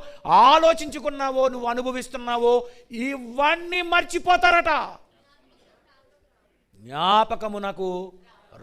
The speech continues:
రావు. ఎందుకంటే, "నాయనా, ఇక మీరు కొత్త లోకానికి వచ్చారు, కొత్త భూమి కొరకు కనిపెడుతున్నాం,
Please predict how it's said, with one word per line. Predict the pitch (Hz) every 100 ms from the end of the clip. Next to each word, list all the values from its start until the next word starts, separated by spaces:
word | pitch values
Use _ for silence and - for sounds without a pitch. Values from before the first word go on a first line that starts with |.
| 127
రావు. | 147 165 180 180 180 165
ఎందుకంటే, | 156 160 165 156 156 143 147 147 _ _ _
"నాయనా, | 110 127 143 156 147
ఇక | 139 135 139
మీరు | 135 131 123
కొత్త | _ 139 - _ _ _ 139
లోకానికి | 131 127 127 127 123 120
వచ్చారు, | 123 - 117 117 127 120
కొత్త | 127 120 _
భూమి | 123 127
కొరకు | 123 117 113
కనిపెడుతున్నాం, | 117 110 113 104 107 107 101